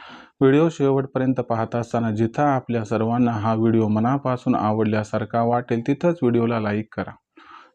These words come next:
जास्तीत जास्त सामान्य कांदा उत्पादक कास्तकार बांधव जो आहे त्याच्यापर्यंत हा व्हिडिओ पाठवण्यासाठी जरूर करा व्हिडिओला या ठिकाणी एकदा शेअर.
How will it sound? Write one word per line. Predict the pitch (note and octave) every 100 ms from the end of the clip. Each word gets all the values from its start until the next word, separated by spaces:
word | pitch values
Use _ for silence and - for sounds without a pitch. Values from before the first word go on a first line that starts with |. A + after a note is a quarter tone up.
| -
जास्तीत | A#2 B2+ A#2+ D#3+ D#3+
जास्त | C3 B2+ C3
सामान्य | B2+ A#2 A2+ B2+ D3 D3+
कांदा | A2+ A2+ A#2+
उत्पादक | D3 C3+ - A2+ A#2 A2+
कास्तकार | G#2+ - A#2 B2+ B2
बांधव | A2+ A2 A2 C3
जो | A#2
आहे | A2
त्याच्यापर्यंत | G#2+ A#2+ A2+ C#3+ C#3 B2 B2 B2+
हा | A#2 A2+
व्हिडिओ | A2+ B2 C#3+
पाठवण्यासाठी | C3+ G#2 G#2+ A2 A2+ A2+ B2 A#2 C3
जरूर | B2 C3+ D#3+
करा | D#3 A#2+ A#2+
व्हिडिओला | A#2 A2+ A#2 A2+ A2+
या | B2+
ठिकाणी | C3+ A#2 G#2+ G#2
एकदा | G2+ G#2 C3
शेअर. | C3+ A#2 F#2+